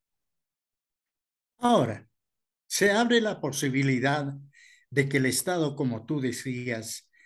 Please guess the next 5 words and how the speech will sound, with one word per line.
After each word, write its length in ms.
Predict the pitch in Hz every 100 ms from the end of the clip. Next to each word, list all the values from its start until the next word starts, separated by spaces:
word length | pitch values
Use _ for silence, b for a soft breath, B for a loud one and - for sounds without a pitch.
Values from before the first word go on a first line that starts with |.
| b b
tenga 580 | - 196 175 160 160 - 135
de 180 | 123
aquí 320 | 123 113 208 196
en 100 | 165
adelante 680 | 131 139 139 135 135 131